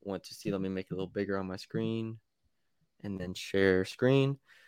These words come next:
Um, I felt like this was a pretty,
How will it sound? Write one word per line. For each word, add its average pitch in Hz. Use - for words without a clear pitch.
Um, 120
I 151
felt 269
like -
this 190
was 165
a 131
pretty, 117